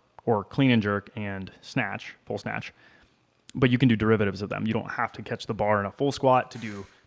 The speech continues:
the, to get the benefit of the lifts. You don't have to catch the bar overhead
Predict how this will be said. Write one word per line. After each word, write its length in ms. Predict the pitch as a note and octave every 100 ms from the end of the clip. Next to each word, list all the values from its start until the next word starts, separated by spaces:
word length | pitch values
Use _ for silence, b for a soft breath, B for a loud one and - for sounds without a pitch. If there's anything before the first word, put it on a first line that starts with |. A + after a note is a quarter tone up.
| _
the, 200 | G#2 G2+ _ -
to 80 |
get 120 | C3+ B2
the 60 |
benefit 380 | G#2 A#2 G#2+ A2
of 180 | A2 G#2+
the 80 | G2+
lifts. 320 | G#2+ G#2+ -
You 80 | A2
don't 140 | G#2+
have 200 | A#2+ A2+
to 80 | A#2
catch 220 | - -
the 100 | G#2+
bar 400 | G2+ G#2 G2+ G2+ b b b b
overhead 600 | A#2+ G#2+ A2 C3 B2+ A#2